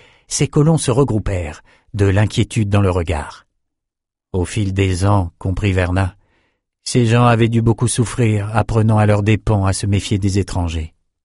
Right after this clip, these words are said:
Quand il se présenta, le général Zimmer insista sur ses intentions pacifiques. « Cette vallée est de nouveau fertile, »,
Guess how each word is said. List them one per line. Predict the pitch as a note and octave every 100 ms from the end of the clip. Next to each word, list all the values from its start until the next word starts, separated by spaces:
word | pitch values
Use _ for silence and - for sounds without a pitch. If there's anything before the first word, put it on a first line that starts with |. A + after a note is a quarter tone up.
| _ _ _ _ -
Quand | A2+ G2+
il | A#2
se | -
présenta, | A2+ - G2+ G2+ G2 G#2+ B2 A#2+
le | G#2
général | G2 A2 G#2+ G#2+
Zimmer | G2 G2 A2
insista | A2 G#2 - G#2 - A2+
sur | G#2+ - G2
ses | G#2 G2+
intentions | G#2+ G#2 G2+ - G#2+
pacifiques. « | G2+ - F2 - - - - _ _ _ _ _ _ _ _ _ _ _ _ _ _ -
Cette | D3+ B2+
vallée | C3+ D3+ D#3+ E3
est | D3+
de | D#3
nouveau | D#3 D#3 D#3
fertile, », | E3 D3 - E3+ C#3+ -